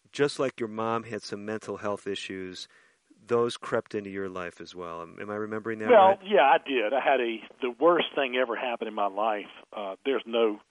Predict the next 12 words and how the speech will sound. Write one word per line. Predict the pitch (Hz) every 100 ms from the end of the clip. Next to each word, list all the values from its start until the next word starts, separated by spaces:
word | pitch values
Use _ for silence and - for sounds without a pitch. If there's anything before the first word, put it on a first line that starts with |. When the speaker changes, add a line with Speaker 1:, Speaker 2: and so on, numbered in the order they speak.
| _ _ _ _ _ _ _
Speaker 2:
this | 135 120 131
actually | 123 120 120 104
diminishes | 107 110 123 113 110 117
what | -
happened | 120 113 - 107
as | 120 107
a | 90 -
small | 120 107 -
kid | 131 147
in |
my | 107
house. | 92 95 90